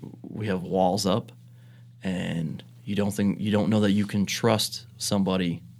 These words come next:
with this, these other parts of you, right? And it could be a, a lot of things. There are,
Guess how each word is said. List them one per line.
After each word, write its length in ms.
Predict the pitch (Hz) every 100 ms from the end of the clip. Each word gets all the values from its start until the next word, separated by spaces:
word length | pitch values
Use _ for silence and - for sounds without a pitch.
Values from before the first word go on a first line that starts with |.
| - -
with 180 | 104 101
this, 340 | 185 175 - - - - - - - - -
these 180 | 123 110
other 180 | 110
parts 340 | 107 113 113 92
of 80 | -
you, 160 | - - - - - - - -
right? 320 | 107 107 90
And 100 | 107
it 40 | 98
could 100 | 101
be 100 | 107
a, 60 |
a 0 |
lot 420 | 90 92 110 110
of 80 | 110
things. 380 | 104 113 78 -
There 160 | 95 101
are, 240 | 98 92